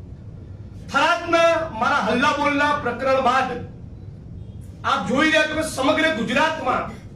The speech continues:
ગુજરાતની સામાન્ય જનતાનો, તમામ ગુજરાતી ભાઈ બહેનોનો,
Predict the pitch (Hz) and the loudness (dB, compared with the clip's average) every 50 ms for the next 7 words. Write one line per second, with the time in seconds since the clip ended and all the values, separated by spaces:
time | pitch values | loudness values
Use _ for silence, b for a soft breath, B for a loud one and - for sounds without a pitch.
0 | - - - - - - - - - - - - - - - - - - 214 - | -16 -14 -14 -14 -14 -14 -16 -16 -16 -14 -14 -14 -14 -14 -14 -12 -8 -4 -2 0
1 | - 277 311 330 330 320 320 339 330 320 - 262 269 277 285 294 302 294 294 294 | 2 4 4 2 2 0 0 0 0 0 0 2 2 2 4 4 4 4 2 2
2 | - 190 - 226 240 - - 277 285 277 254 226 - - - - - - - - | 2 2 0 0 0 2 2 2 4 4 2 0 -2 -4 -6 -10 -12 -14 -14 -14
3 | - - - - - - - - - - - - - - - - - - - - | -14 -14 -14 -14 -14 -14 -14 -14 -14 -14 -14 -14 -14 -14 -14 -14 -14 -16 -12 -4
4 | - 247 262 311 349 381 381 370 - 294 302 294 302 311 311 311 320 311 311 190 | -2 2 4 6 6 6 4 2 0 0 0 2 2 2 2 4 2 2 2 2
5 | 190 220 262 277 262 262 262 254 247 226 - - - - - | 4 4 2 4 4 4 4 4 4 2 0 -2 -4 -6 -8